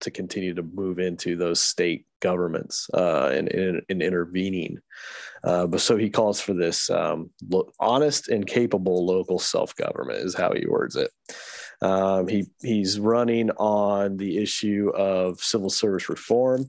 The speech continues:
as, as I said. Um, and so when you get this, uh, civil service reformer from New York,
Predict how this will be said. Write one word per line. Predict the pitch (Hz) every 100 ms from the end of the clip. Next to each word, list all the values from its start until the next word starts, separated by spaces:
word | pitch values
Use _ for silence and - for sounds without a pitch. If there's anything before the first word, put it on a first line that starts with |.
| -
as, | 117 107 95
as | 101 98 101
I | 98
said. | - 113 110 110 110 - - - - -
Um, | 101 104 104 104 104 104 - - _ -
and | 127 135 135 131 123 - -
so | - - 160 156 160 160 147
when | 143 151 151 147
you | 139 147 147
get | 131 170 165
this, | 160 151 143 - - 120
uh, | 139 131 127 127 123 123 -
civil | - 170 156
service | - 156 139
reformer | 151 151 143
from | 135 139 131
New | 127
York, | 127 139 147